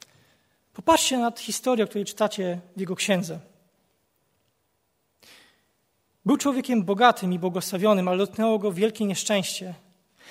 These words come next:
I pomimo to, pomimo swojego cierpienia, wytrwał do końca i zaczekał na Bożą interwencję". Kiedy czytamy tą historię, to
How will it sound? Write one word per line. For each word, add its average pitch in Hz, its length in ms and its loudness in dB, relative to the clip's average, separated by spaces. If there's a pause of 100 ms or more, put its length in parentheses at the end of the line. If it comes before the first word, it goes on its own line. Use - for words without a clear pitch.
(140)
I 214 80 0
pomimo 254 460 2
to, 165 520 -4 (800)
pomimo 254 340 -2
swojego 226 360 -4
cierpienia, 185 680 -4 (1600)
wytrwał 240 520 -2
do 233 120 -8
końca 185 540 -8 (1080)
i 208 80 -6
zaczekał 214 480 -4
na 196 140 -2
Bożą 180 300 -2
interwencję". 165 680 -8 (2500)
Kiedy 208 160 -4
czytamy 302 260 -6
tą 220 140 -4
historię, 220 460 -4
to 202 280 -6